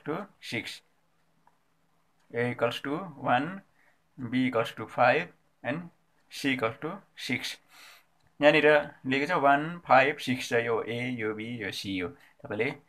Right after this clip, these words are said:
चिनिराख्नुहोस् यो quadratic पोलिनोमियलको formation अनि कसरी बनिन्छ, त्यो पनि तपाईँले देख्नुभयो। र एउटा example, तपाईँ क्वाड्रेटिक, मैले एउटा example दिएँ, अर्को example तपाईँले यहाँनिर दिएको छु।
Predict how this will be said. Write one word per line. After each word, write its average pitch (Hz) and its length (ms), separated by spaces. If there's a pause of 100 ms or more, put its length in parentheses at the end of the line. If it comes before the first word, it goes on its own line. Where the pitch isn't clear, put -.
(240)
चिनिराख्नुहोस् 120 800
यो 101 100
quadratic 101 500
पोलिनोमियलको 95 840 (960)
formation 127 560
अनि 107 340
कसरी 160 300
बनिन्छ, 123 400
त्यो 165 560
पनि 156 120
तपाईँले 117 260
देख्नुभयो। 107 460 (220)
र 135 80
एउटा 180 200
example, 165 500 (640)
तपाईँ 131 180
क्वाड्रेटिक, 131 440 (120)
मैले 131 340
एउटा 127 160
example 123 360
दिएँ, 143 280 (580)
अर्को 135 180
example 127 400
तपाईँले 120 300
यहाँनिर 120 540 (320)
दिएको 117 200
छु। 165 260